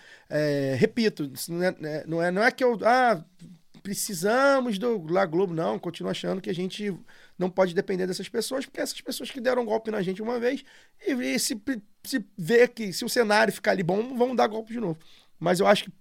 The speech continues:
pode ser que aconteça isso, já é um cenário um pouco mais otimista, eu já vejo um, um cenário um pouco mais otimista, até pela posição que muitos assumiram,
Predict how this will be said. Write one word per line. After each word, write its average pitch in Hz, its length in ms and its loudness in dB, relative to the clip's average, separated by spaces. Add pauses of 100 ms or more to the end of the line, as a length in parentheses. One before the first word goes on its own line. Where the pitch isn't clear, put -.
(120)
pode 214 260 0
ser 226 80 -8
que 214 80 -8
aconteça 190 460 -6
isso, 180 160 -6
já 170 100 0
é 185 40 2
um 208 60 0
cenário 180 380 0
um - 340 -14
pouco 190 220 2
mais 180 160 4
otimista, 175 480 -2
eu 160 60 2
já 175 100 6
vejo 185 280 2
um, 175 180 -8
um 165 40 -6
cenário 165 300 -2
um 160 40 -10
pouco 175 180 -10
mais 170 120 0
otimista, 175 380 -8 (260)
até 214 220 0
pela 220 180 -2
posição 202 480 -2
que 190 120 -8
muitos 185 340 -4
assumiram, 185 480 -2